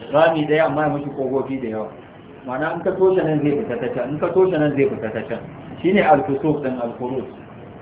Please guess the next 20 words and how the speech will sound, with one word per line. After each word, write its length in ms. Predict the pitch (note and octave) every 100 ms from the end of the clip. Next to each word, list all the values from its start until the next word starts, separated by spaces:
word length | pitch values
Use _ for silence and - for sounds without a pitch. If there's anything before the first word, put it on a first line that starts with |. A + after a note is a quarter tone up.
| - - -
Don 100 | C3+
haka 240 | F3+ F3+ D3
duk 160 | E3 G3
wanda 300 | G#3 G#3 E3+
ya 160 | D#3
bar 160 | D#3 E3+
biyayyar 540 | D3 C#3+ D#3 D#3 C#3 -
Allah 520 | D3+ D#3+ D#3+ D3+ D3 D3 - - - - -
sunan 380 | D3+ D#3 E3 D#3+
shi 300 | D#3 D3 D3 - -
fasik. 340 | D3+ D3+ - - - - - - - - - - - - - - - - - C#3+
Duk 80 | F3
wanda 220 | F3+ D#3+
ya 80 | D#3+
bar 180 | F3 D3+
biyayyar 400 | D3 D#3+ D#3 C#3
Allah 300 | F3 G3 D3
sunan 300 | C#3 C#3 C#3+
shi 80 | C3+
fasik. 400 | A2 A2+ A2+ A2